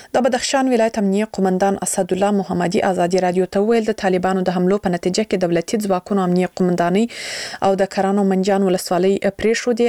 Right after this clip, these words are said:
او یوې تپې ته وختل. د ښاغلي محمدي په وینا، طالبان تر اوسه نه دي توانېدلي چې د ولسوالۍ او قومندانۍ ودانۍ-، ودانیو ته ننوځي او په دغه ځای کې سخته نښته روانه ده. د بدخشان د امنیه قومندانۍ همداراز وویل، نښتې له پرون راهیسې دوام لري او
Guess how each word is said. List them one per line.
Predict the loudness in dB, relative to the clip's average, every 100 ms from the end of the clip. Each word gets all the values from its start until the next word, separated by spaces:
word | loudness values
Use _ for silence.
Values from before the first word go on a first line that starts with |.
| 0
او | 0
یوې | 2 2 0
تپې | -4 -4 -4
ته | -4
وختل. | -4 -6 -6 -6 -2
د | 0 0
ښاغلي | -2 0 0 0
محمدي | -2 -2 -2 -2 0
په | 0
وینا، | 2 0 -6 -12 -10 -10 -2
طالبان | 0 2 2 0 0 0
تر | -2
اوسه | -2 0 0
نه | 2
دي | 0 0
توانېدلي | 0 0 0 0 0
چې | -2 0
د | 0 2
ولسوالۍ | 0 0 0 2 2
او | 0 0
قومندانۍ | 0 0 0 2
ودانۍ-، | 2 2 2 0 -2 -4 -2
ودانیو | 0 0 2 0
ته | 0 -2
ننوځي | 0 0 0 0 0
او |
په | 0 -2
دغه | 0 -2
ځای | 0 0 0
کې | -2 -4 -6 -10 -10 -6
سخته | -6 -2 0 0
نښته | 0 -2 -2 -2
روانه | -2 -2 -2
ده. | -2 -2
د | -2
بدخشان | -2 -2 0 0
د | 2
امنیه | 2 2 0
قومندانۍ | -2 0 0 0 0
همداراز | 0 0 -2 0
وویل، | 0 2 2 0
نښتې | 0 -2 -2 -4
له | 0
پرون | 2 2 2
راهیسې | -2 -4
دوام | 0 0 2
لري | 2
او | 0